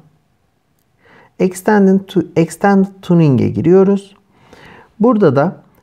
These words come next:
Kanal yedi veya Kanal sekizden hangisinden istersek önemli değil. Bir değer gönderdiğimizde bu kanal üzerinden gelen değerle landing gear yani iniş takımlarını kontrol etmesini istiyoruz.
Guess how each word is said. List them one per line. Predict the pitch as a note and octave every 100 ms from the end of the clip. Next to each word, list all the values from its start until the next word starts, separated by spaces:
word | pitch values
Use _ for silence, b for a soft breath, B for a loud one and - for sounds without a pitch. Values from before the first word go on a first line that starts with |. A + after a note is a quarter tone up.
| _
Kanal | - G3+ A3 A3
yedi | G3 F3+
veya | B2+ G#2 G#2
Kanal | - F3+ G3+
sekizden | G3 G#3 G3+ C3 B2 A2+ B2+ E3 - _ _ _ b b b b
hangisinden | - G3+ A3+ G#3 - B2+ A#2+ G#2+
istersek | - - F#2+ G2 B2 D3+ -
önemli | D#3 D#3+ D3+ B2 G#2
değil. | B2 F#3 B B B B -
Bir | G3+
değer | G#3+ G3 D#3+
gönderdiğimizde | D3+ F3 G3+ G#3 G3+ F3+ F#3 F3 D#3+ D3 C3 E3+ B B -
bu | G3
kanal | - A3+ A3+ G#3
üzerinden | D3 B2+ A2+ A2 G2 A2
gelen | A2+ G2+ F#2 G#2+
değerle | D3+ E3 F3+ E3+ C3 E3+ - b b b b b _
landing | C#3+ E3 G#3 G3+ G3+ F#3+ -
gear | D3 A2+
yani | C#3+ E3+ D3+ E3+ G3+ B B _
iniş | F#3 G3 -
takımlarını | D3+ D3+ C3 C3+ F#3+
kontrol | - D#3 D3 D3+ E3
etmesini | B2+ - G#2 - -
istiyoruz. | - - - - - - -